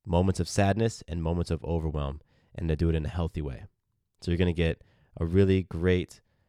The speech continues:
takeaways from this episode that you can apply into your life. I am pumped for that conversation. And before we get into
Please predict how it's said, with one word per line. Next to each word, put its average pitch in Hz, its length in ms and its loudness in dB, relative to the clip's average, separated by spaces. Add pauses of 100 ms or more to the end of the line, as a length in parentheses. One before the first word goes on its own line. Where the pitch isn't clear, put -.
(380)
takeaways 90 640 4
from 80 160 -2
this 78 260 -4
episode 76 480 -6
that - 160 -8
you 87 80 -2
can 82 140 -4
apply 76 500 -4 (140)
into 80 220 -10
your 65 120 -8
life. - 320 -14 (1800)
I 139 200 12
am 117 300 6 (100)
pumped 151 240 8
for 131 80 -4
that 143 160 6
conversation. 165 720 4
And 117 440 6 (360)
before 156 260 8
we 156 80 8
get 135 180 10
into 151 300 8